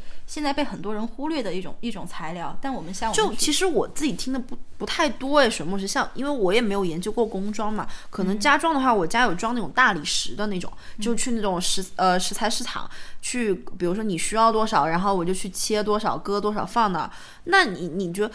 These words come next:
Speaker 2: 其实我是有在你家看过那个水墨石的图案，我觉得特别好看，但是我对这个东西不太了解。
Speaker 1: 因为像很多厂家，像成都很多石材厂，他们根本就不进水墨石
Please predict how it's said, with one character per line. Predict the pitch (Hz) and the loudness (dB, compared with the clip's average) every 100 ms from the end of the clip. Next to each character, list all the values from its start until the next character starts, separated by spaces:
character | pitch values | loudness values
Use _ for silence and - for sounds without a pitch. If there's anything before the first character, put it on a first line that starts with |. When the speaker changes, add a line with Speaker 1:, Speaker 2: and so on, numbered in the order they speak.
| - | -6
Speaker 2:
其 | 320 | -2
实 | 370 | 2
我 | 339 247 | 6 4
是 | 240 262 | 2 0
有 | 190 | 0
在 | - 233 | 0 0
你 | 202 | 0
家 | 160 202 | 2 2
看 | 214 269 | 2 -2
过 | 233 | -2
那 | 233 | -2
个 | 214 | -2
水 | - 139 | -4 -4
墨 | 185 | -4
石 | 202 180 | -4 -4
的 | |
图 | 185 - 147 | -6 -6 -2
案， | 185 170 | -2 -2
我 | |
觉 | 156 180 | -4 -6
得 | |
特 | 196 285 | -4 -4
别 | |
好 | 240 - - | -4 -4 -8
看， | - 226 175 - - - - | -4 -4 -4 -6 -14 -12 0
但 | 359 | 2
是 | 302 | 2
我 | |
对 | 175 269 | 2 0
这 | 269 | -2
个 | |
东 | 254 | -2
西 | 277 | -4
不 | 214 | -4
太 | 277 | -2
了 | 220 - - | -2 -2 -6
解。 | 214 - - - - - - - - - - - | -4 -4 -6 -10 -14 -12 -12 -8 -6 -6 -8 -6
Speaker 1:
因 | 294 | -4
为 | 302 | -2
像 | 311 285 | 2 0
很 | 220 175 170 | 0 -6 -4
多 | 202 220 | -4 -4
厂 | - - - | -4 -6 -4
家， | 190 | -2
像 | 196 277 254 | 0 0 -2
成 | - 190 208 | -4 -4 -4
都 | 247 247 | -4 -6
很 | 247 160 | -8 -8
多 | 196 233 | -6 -6
石 | - | -6
材 | 208 226 | -8 -8
厂， | 226 208 | -8 -10
他 | 185 226 | -8 -8
们 | 220 | -6
根 | 262 | -6
本 | 196 | -6
就 | 185 | -8
不 | 175 | -10
进 | 180 294 254 | -8 -4 -4
水 | - | -4
墨 | - 135 | -10 -8
石 | - - | -10 -10